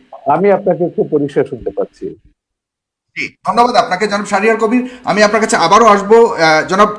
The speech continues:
Speaker 2: ডক্টর এনায়েতুল্লাহ আব্বাসী হুজুর, আপনার কাছে আসছি।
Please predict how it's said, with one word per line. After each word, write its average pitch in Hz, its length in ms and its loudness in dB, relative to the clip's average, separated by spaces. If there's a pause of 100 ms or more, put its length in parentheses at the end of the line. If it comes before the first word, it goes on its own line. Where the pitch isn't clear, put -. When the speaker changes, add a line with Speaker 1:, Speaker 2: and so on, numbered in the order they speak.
Speaker 2:
ডক্টর 175 300 2
এনায়েতুল্লাহ 170 500 2
আব্বাসী 175 360 -2
হুজুর, 180 280 -2
আপনার 180 220 0
কাছে 175 200 0
আসছি। 202 480 -4